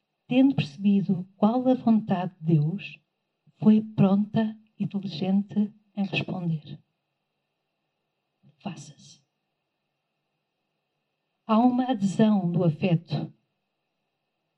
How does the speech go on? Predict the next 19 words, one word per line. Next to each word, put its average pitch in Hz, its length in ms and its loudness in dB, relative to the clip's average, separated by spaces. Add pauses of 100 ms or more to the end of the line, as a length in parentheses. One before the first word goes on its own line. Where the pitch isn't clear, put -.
(760)
e 190 280 0 (480)
da 185 100 6
vontade 170 800 0
a 202 80 -4
querer 175 440 -2
fazer 180 640 -2 (240)
a 214 100 2
de - 140 -10
Deus. 165 540 -4 (1700)
Não 254 120 0
só 285 140 -2
naquele 269 300 0
momento, 226 440 -2
mas 196 140 0
durante 202 380 -2
toda 208 240 2
a 190 40 2
sua 196 200 -4
vida. 170 420 0